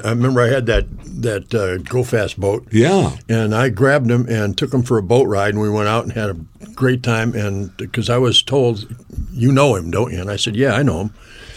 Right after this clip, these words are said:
Speaker 1: And he, uh, and they said, "Well, we, we would love to have him here." And so we went out and we went for a boat ride and we put the thing together and I brought him back in and Walsh hired him and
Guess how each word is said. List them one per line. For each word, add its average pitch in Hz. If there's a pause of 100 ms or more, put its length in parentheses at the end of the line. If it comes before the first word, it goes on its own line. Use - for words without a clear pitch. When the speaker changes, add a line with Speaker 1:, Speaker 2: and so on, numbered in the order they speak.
(260)
Speaker 1:
And 117
he, 127
uh, 110
and 104
they 113
said, 104
"Well, 104
we, 120
we 120
would 101
love 107
to 95
have 117
him 92
here." -
And 101 (600)
so -
we 113
went 113
out 117
and 101
we 107
went 113
for 113
a 101
boat 113
ride 113
and 95
we 92 (140)
put -
the 117
thing 117
together 110
and 110
I 98
brought 110
him 101
back 104
in 120
and 98
Walsh 107
hired 113
him 127
and 98